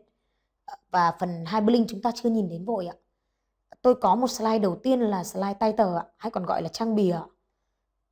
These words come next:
Phương tiện giao thông và đây là tên người thiết kế ạ. Slide thứ hai là gồm có nội dung ạ. Slide thứ ba là về giao thông đường bộ ạ.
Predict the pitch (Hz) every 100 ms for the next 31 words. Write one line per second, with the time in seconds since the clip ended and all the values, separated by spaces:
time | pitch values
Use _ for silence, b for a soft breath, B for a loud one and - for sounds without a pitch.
0 | - - 254 240 214 226 233 269 240 196
1 | 208 240 208 185 - 220 226 190 - -
2 | 190 190 262 - _ _ _ _ _ _
3 | - - 240 247 240 262 294 294 254 202
4 | 190 180 180 254 208 247 240 - _ _
5 | _ _ _ _ _ - 220 233 233 226
6 | 240 262 247 233 - _ _ 202 190 170
7 | 160 151 151 _ 175 165 156 151 151 _
8 | _ _ _ _ _ _ _ _ _ _
9 | _ _ _ _ _ - 233 233 254 208
10 | 180 185 180